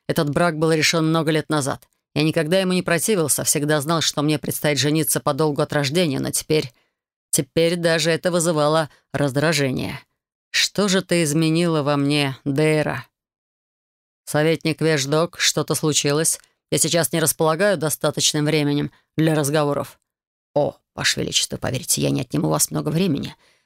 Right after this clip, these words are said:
Ни в коем случае это не входит в мои планы, ну вот". Советник закусил губу. "Выразить вам свою беспокойность сложившейся ситуации обязан".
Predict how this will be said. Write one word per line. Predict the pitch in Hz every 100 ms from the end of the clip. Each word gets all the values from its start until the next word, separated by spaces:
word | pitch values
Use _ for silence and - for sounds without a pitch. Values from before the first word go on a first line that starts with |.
| -
Ни | 147
в | -
коем | 156 -
случае | 139 131 147
это | 143
не | 151
входит | 147 226 143 -
в |
мои | 143 143
планы, | - 143 143
ну | 143
вот". | 156 - - _ _ _ _ _
Советник | - 196 180 160 165
закусил | 160 170 151 160
губу. | 143 135 135 - _ _ _ -
"Выразить | 151 151 139
вам | 147 139
свою | - 151
беспокойность | 151 143 139 147 151 160 -
сложившейся | 143 151 - 160 -
ситуации | 147 - 147 - 156
обязан". | 147 - 143